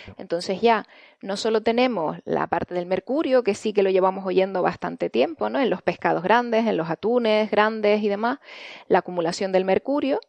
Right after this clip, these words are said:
Speaker 2: sino aparte tenemos que en pescados que considerábamos más sanos, como los salmones, pues los salmones que no son salvajes, eh, tienen un mayor contenido en grasa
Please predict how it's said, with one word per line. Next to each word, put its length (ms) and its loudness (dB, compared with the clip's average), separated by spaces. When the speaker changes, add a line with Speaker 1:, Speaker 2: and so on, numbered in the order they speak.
Speaker 2:
sino 300 -8
aparte 380 -2
tenemos 400 -6
que 140 -10
en 100 -10
pescados 640 0
que 140 -2
considerábamos 680 2
más 180 -2
sanos, 320 2
como 240 0
los 140 -2
salmones, 500 2
pues 160 -8
los 120 -8
salmones 380 0
que 80 -4
no 80 -2
son 160 -6
salvajes, 540 4
eh, 380 2
tienen 220 2
un 120 -8
mayor 360 4
contenido 500 2
en 100 0
grasa 400 4